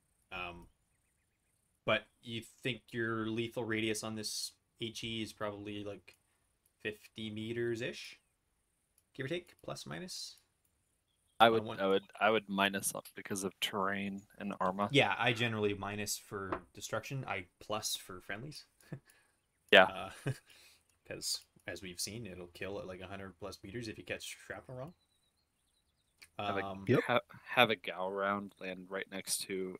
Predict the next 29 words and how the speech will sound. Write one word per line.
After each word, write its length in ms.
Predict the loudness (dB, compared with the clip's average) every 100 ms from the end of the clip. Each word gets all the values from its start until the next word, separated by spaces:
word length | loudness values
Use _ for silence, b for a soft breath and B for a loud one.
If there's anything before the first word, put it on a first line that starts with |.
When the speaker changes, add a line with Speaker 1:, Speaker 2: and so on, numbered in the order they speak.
| -10
Speaker 2:
a 80 | -10 -10 0
E 160 | 4
I. 260 | 6 8 6
He's 260 | 4 0 0
fine. 420 | 0 0 0 -2 -8 _
It 140 | 0 4
lands 300 | 4 4 0
within 180 | 2 6
seventy-five 500 | 6 6 6 6 6
meters 280 | 4 2 0
of 160 | 4
Dunny, 340 | 10 10 8 -4
and 80 |
he 80 | -4
goes 220 | -2 -2
down. 280 | 0 0 -2 -6 B B B B B _ _
Speaker 1:
True 120 | -12
story. 240 | -8 -8 -10 -14 _ _ _ 0
Speaker 2:
Ugh. 520 | 2 6 B B B B B B B B B _ _ _ _ _ _ 0
Speaker 1:
Um, 760 | 2 4 4 4 2 -2 -8 -14 _ _ _ _ _ _ _ _ _ _ _ _
but 100 | 6
again, 220 | 8 8
like, 140 | 6 0
we've 120 | 4
also 220 | 4 4
gotta 140 | 0 0
think 240 | -2 -4
and 140 | -10 -8
consider, 640 | -6 0 2 2 2 -2